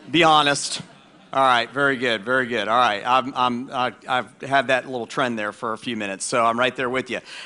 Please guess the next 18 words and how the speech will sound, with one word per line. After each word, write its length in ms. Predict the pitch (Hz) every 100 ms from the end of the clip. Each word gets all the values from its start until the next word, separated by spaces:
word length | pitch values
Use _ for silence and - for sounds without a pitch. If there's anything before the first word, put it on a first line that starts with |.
| -
Uh, 320 | 151 151 147
hey, 260 | 175 196 156
glad 320 | 170 185 202
that 100 | 190
you're 160 | 165
here, 420 | 147 180 180 190 180
and, 220 | 156 147
uh, 200 | 143 135 - - -
just 260 | 151 165 -
really 200 | 170 160
glad 260 | 147 160 156
that 60 |
you're 100 | 147
here 120 | 156
on 120 | 151 131
Christmas 600 | - 185 - 180 147 -
Eve. 480 | 131 135 131 123 107
And 180 | 120